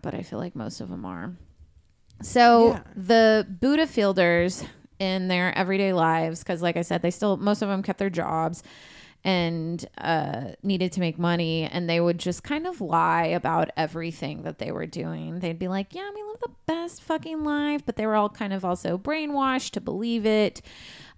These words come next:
Speaker 1: Um, they lied about where they lived. They lied about, like, their names, fucking everything, because they said that society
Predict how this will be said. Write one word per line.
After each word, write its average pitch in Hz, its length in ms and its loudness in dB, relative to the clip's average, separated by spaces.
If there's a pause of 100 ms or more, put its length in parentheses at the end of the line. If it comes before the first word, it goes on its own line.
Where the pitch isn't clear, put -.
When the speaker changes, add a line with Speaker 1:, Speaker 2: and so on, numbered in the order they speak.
Speaker 1:
Um, 160 960 4 (360)
they 180 200 2
lied 165 400 4
about 170 340 2
where 175 180 -2
they 170 180 -4
lived. 311 600 0
They 175 140 0
lied 160 320 -4
about, 165 720 -2 (580)
like, 165 560 -4 (400)
their 156 200 -2
names, 208 540 0 (100)
fucking 165 400 -6
everything, 190 500 -2
because 170 360 -4
they 165 160 -4
said 160 280 -6
that - 220 -6
society 214 760 -6